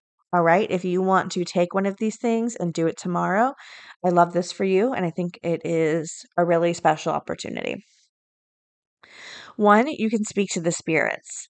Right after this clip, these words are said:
Leap days heighten psychic abilities and break down barriers. This makes leap days perfect for divination, scrying,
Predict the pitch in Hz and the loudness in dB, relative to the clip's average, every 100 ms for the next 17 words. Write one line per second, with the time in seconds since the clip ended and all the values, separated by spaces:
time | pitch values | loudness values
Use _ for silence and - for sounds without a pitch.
0 | - 214 226 277 285 269 - 202 - 202 | -4 -2 -2 0 0 -2 -2 -2 -2 -4
1 | 196 180 170 165 180 185 196 208 202 180 | -4 -4 -2 -2 0 0 2 0 0 -4
2 | 160 160 160 160 160 160 165 165 - - | -2 -2 0 -2 0 0 0 0 -2 -6
3 | 196 - - - - - - 202 - 247 | -8 -12 -16 -18 -20 -18 -4 -4 0 -2
4 | 262 - 180 175 175 165 - 214 214 240 | -2 0 -2 2 2 2 0 -2 0 -2
5 | - 165 160 160 202 254 277 262 262 - | -2 -2 -2 -2 -2 -2 -2 -4 -6 -12
6 | - 220 196 202 196 | -2 2 2 2 -2